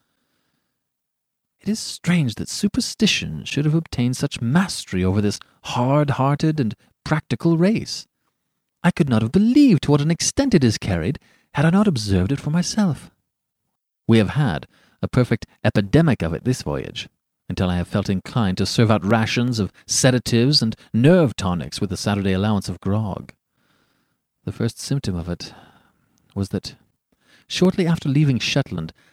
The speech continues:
the men at the wheel used to complain that they heard plaintive cries and screams in the wake of the ship,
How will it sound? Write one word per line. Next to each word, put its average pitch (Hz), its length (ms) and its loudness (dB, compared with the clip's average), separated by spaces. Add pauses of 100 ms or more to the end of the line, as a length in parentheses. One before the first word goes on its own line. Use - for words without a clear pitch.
(140)
the 117 80 6
men 170 240 6
at 214 80 0
the - 80 8
wheel 123 340 6
used 165 280 4
to 185 60 -2
complain 165 760 2 (500)
that 151 100 -2
they 196 120 4
heard 175 320 2 (520)
plaintive 170 520 -2
cries 160 880 -2 (200)
and 127 160 -4
screams 202 960 -2
in 120 100 0
the 120 80 4
wake 113 260 2
of 143 80 2
the 165 80 0
ship, - 480 -2